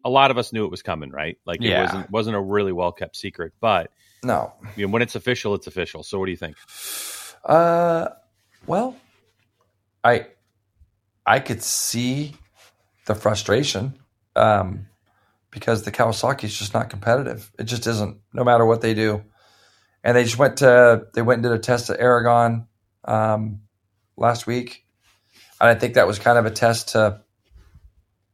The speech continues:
Speaker 2: to kind of say, "Hey, we've got some new stuff."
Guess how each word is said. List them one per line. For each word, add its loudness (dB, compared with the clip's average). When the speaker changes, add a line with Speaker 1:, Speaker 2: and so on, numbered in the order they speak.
Speaker 2:
to -20
kind 4
of -4
say, 2
"Hey, 2
we've -4
got 2
some -6
new -4
stuff." -2